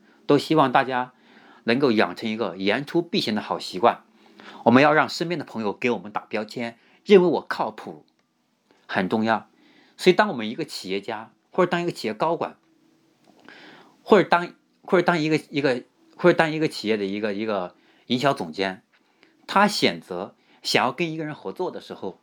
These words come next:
那么他优先要知道这个人有什么特点，有什么背景，最重要的是这个人靠不靠谱很重要。我们说很能干的人，真正又能干又能靠谱的不多。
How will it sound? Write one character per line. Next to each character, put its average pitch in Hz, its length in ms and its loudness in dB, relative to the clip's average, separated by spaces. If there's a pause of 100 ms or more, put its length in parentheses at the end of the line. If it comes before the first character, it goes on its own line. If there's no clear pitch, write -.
(540)
那 185 120 6
么 151 120 0
他 170 80 -4
优 190 200 2
先 190 140 0
要 147 140 0
知 - 220 -10
道 127 260 -2 (300)
这 - 100 -2
个 185 80 6
人 101 300 0 (480)
有 117 160 6
什 120 120 2
么 127 60 4
特 - 240 4
点， 80 340 -2
有 110 120 2
什 127 100 -2
么 131 80 4
背 208 260 6
景， - 220 -6 (340)
最 220 180 8
重 233 180 8
要 185 120 8
的 107 60 -4
是 107 60 -8
这 143 80 2
个 120 60 6
人 120 80 2
靠 160 140 0
不 139 80 -12
靠 185 200 0
谱 95 160 -6
很 92 160 -10
重 92 120 -12
要。 92 220 -10 (400)
我 160 80 4
们 170 80 6
说 196 340 6
很 139 200 0
能 123 160 4
干 208 200 4
的 104 100 -4
人， 87 240 -16 (920)
真 185 160 6
正 180 120 2
又 185 120 6
能 160 140 2
干 185 280 0
又 160 80 -8
能 151 120 -8
靠 185 180 -8
谱 - 220 -16
的 78 120 -18
不 101 160 -10
多。 85 260 -12